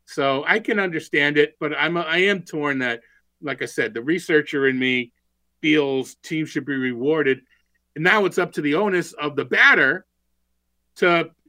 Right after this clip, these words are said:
you know, we willy, we, we willy keel it, hit 'em where they ain't. All right, but it's gonna take ten years for the next group of hitters to come through the minors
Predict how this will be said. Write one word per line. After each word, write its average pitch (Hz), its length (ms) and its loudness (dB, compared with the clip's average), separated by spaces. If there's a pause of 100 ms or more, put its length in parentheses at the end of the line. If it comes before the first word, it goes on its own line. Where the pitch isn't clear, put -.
(120)
you 127 80 -16
know, 139 200 -12 (200)
we 143 200 -8
willy, 190 260 6
we, 220 320 0
we 147 160 -4
willy 170 240 2
keel 220 260 0
it, 107 80 -6
hit 147 120 2
'em 160 80 -2
where 170 100 -2
they 165 160 0
ain't. 180 280 0 (760)
All 175 60 4
right, 147 300 4 (180)
but 160 140 -6
it's 156 100 -4
gonna 156 160 -2
take 185 240 0
ten 190 260 -2
years 160 640 2
for 143 120 -6
the 135 100 -6
next 147 240 -2
group 143 220 -6
of 127 80 -2
hitters 156 300 -2
to - 60 -12
come 139 220 -6
through 135 140 -10
the 123 80 -4
minors 131 640 -4